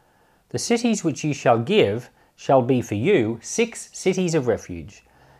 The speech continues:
You shall give three cities beyond the Jordan, and you shall give three cities in the land of Canaan. They shall be cities of refuge. These six cities shall be refuge for the children of Israel, for the stranger,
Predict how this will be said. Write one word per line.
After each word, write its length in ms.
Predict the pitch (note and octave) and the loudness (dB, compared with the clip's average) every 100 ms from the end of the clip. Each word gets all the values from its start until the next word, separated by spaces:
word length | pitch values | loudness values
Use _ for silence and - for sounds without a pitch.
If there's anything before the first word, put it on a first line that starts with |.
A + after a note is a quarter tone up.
| - | -8
You 100 | C3+ | -4
shall 220 | - C3 | 2 2
give 200 | A2 G#2 | 4 0
three 300 | - - C#3+ | -2 0 0
cities 380 | F3+ F3 E3 E3 | 2 -2 -2 -4
beyond 400 | - D3 A2+ G#2+ | -2 0 0 0
the 80 | G2+ | -2
Jordan, 440 | G2 F#2 G2 E3+ - - | -2 -2 -4 -8 -12 -8
and 140 | A2+ | -4
you 80 | B2+ | -4
shall 180 | - C3 | 0 0
give 200 | A#2+ A#2 | 0 -4
three 260 | - D#3 | -2 -2
cities 400 | D#3+ - A2+ A2+ | 0 -4 -4 -4
in 160 | A#2+ B2 | -2 -2
the 80 | C3+ | 2
land 240 | C3 B2+ | 2 2
of 100 | C3+ | -2
Canaan. 520 | - F#3+ G#3+ G#2+ E2 - _ _ _ _ _ - | -4 -4 -4 -6 -8 -18 _ _ _ _ _ -2
They 240 | G2+ C#3+ | 4 4
shall 240 | D#3 - D3+ | 4 4 4
be 160 | C#3 | 4
cities 460 | A#2+ - D#3+ E3 D#3 | 0 -2 -2 0 0
of 160 | C#3+ A#2 | 0 2
refuge. 580 | G2 - F2 D#2 - _ _ _ C3 | 0 -2 -14 -14 -18 _ _ _ 0
These 260 | G#3 B3+ | 2 2
six 280 | - A3+ - | 0 -4 -2
cities 400 | - F3 B2 G#2+ | 0 2 0 -2
shall 180 | - B2+ | 4 4
be 160 | A#2 | 4
refuge 480 | G#2+ F3+ F#3+ G3+ F3+ | 2 2 2 -6 -6
for 80 | - | -6
the 140 | C3 | -4
children 360 | A2+ - D3+ G3 | -2 0 0 0
of 80 | F3+ | 0
Israel, 540 | A2+ G2 F2 F#2 D3+ - - - - - - - | -2 0 0 -2 -6 -12 -20 -20 -20 -18 -18 -4
for 220 | - B2 | 4 6
the 80 | C#3+ | 4
stranger, 560 | - F#3 A3 D3 F2 | 4 4 4 2 0